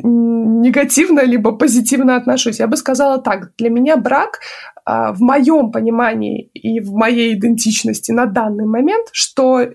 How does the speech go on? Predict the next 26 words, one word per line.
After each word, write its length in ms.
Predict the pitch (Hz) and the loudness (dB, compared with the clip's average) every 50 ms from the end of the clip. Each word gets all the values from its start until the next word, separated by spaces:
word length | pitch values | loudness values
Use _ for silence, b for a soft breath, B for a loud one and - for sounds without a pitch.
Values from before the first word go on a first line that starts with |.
| _ - | _ -2
очень 300 | 247 285 - - 247 233 | -2 -2 -2 -2 -2 0
вероятно 400 | 254 269 285 294 262 262 220 226 | 0 2 2 0 0 -2 -2 0
может 340 | 240 269 262 262 - - | 0 0 0 -2 -4 -6
измениться 440 | - 214 226 233 247 247 247 - - | -4 -2 -2 0 0 -2 -2 -4 -8
со 120 | - 226 220 | -6 -6 -4
временем, 440 | 247 302 370 381 320 247 233 226 226 233 | -2 0 0 0 0 0 0 0 0 0
но 300 | 240 254 254 254 233 240 B B B B B B B | 2 2 2 2 0 -4 B B B B B B B
на 140 | 247 254 247 | 0 0 2
данный 280 | 220 262 262 254 254 262 | 2 2 2 4 4 4
момент 340 | 247 247 294 381 339 302 | 4 2 4 2 2 0
и 20 | 277 | 0
достаточно 680 | 208 254 254 - - 285 - - - - 254 254 214 - | -2 -2 -2 -2 -4 -4 -4 -4 -2 0 0 0 0 -2
долгое 420 | 220 208 302 294 294 247 285 269 - | -2 0 2 4 4 4 4 2 2
время 300 | 285 269 262 247 240 233 | 2 2 2 2 2 2
до. 340 | 196 196 285 247 214 208 | 2 2 2 2 2 0
То 140 | 202 - 233 | -2 -2 -2
есть 260 | 233 190 - - - - - | -2 -2 -2 -4 -4 -4 -2
вот 260 | 220 262 262 - - - | -2 -2 -2 -4 -8 -4
до 160 | 196 240 294 | -2 -2 0
текущего 500 | 254 320 - - 320 277 - - 240 240 | 0 0 0 0 0 -2 0 -2 -2 0
момента 460 | 240 233 247 247 320 427 440 427 285 | 0 0 0 0 0 0 0 -2 -2
и 40 | 262 | -2
долгое 360 | 208 - 277 277 226 262 262 | 0 0 0 0 0 0 0
время 340 | 247 226 247 247 233 233 226 | 0 0 0 0 0 0 -2
до 380 | 202 196 262 254 254 311 427 440 B B B B B B | -2 0 0 2 2 2 0 -2 B B B B B B
я 680 | 214 190 180 254 262 269 277 269 269 269 240 - - | -10 -4 -2 0 0 2 2 2 2 2 2 0 -4